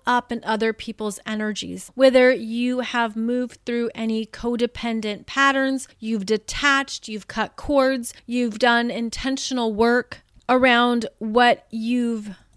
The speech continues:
been through, especially in relationships, this is where you could feel more grounded and clear in knowing your own needs. And that's another theme that's supported here with Jupiter and Aries is really knowing yourself,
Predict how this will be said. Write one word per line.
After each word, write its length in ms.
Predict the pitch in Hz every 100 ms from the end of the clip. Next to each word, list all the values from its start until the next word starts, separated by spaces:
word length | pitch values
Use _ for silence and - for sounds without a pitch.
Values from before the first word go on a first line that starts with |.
| _ 208
been 320 | 247 254 269
through, 440 | 254 262 262 254
especially 500 | 226 - 269 - 277
in 140 | 233 220
relationships, 1000 | 208 190 208 - 285 - 370 - - - -
this 320 | 226 247 294
is 200 | 339 311
where 360 | 262 277 247 247
you 360 | 208 226 262 247
could 260 | 262 240
feel 720 | - - 269 269 233 220 -
more 280 | 220 226 226
grounded 560 | 208 226 220 233 226 220
and 240 | 208 208
clear 600 | - 285 311 294 196 175 _ _ -
in 220 | 262 247
knowing 360 | 240 254 254
your 140 | 240 240
own 320 | - 214 214 202
needs. 500 | 196 180 - - - _ - - _
And 180 | 247 247
that's 240 | 254 277 330
another 520 | 294 254 240 254 247
theme 340 | - 262 247
that's 180 | 233 -
supported 580 | 247 226 - 370 311 240
here 300 | - 233 226
with 180 | 220 214
Jupiter 500 | 240 226 233 214 208
and 100 | -
Aries 480 | 240 254 220 202
is 180 | - 226
really 300 | 226 262 349
knowing 460 | 285 233 311 339 233
yourself, 580 | 202 - 208 180 185